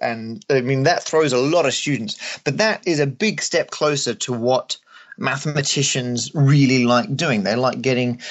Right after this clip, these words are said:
behind the scenes to look at the patterns and the logic that describe how something behaves.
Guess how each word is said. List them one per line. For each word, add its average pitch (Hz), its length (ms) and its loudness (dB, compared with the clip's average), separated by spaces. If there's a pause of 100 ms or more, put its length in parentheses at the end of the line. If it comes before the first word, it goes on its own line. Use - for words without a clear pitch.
(140)
behind 151 500 2
the 127 80 0
scenes 123 460 0
to 127 80 -2
look 123 120 -4
at - 80 -10
the - 60 -6
patterns 127 500 -4
and 120 120 -2
the 117 40 4
logic 131 560 2 (300)
that 143 180 0
describe 131 640 2
how 127 140 -2
something 120 320 -6
behaves. 117 500 -4